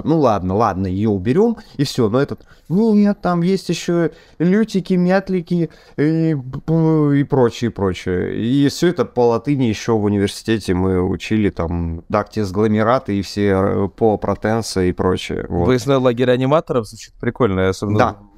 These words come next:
Speaker 2: памятую историю смешную, которая у нас с Владом была на одном из проектов, когда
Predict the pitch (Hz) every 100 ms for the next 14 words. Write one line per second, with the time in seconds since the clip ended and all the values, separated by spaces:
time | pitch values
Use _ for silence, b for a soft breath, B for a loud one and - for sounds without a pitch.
0 | - - 113 117 131 117 113 - 123 107
1 | - 101 110 98 - 101 104 98 - -
2 | 107 98 90 92 90 90 92 92 92 -
3 | 98 98 - 95 - 90 90 87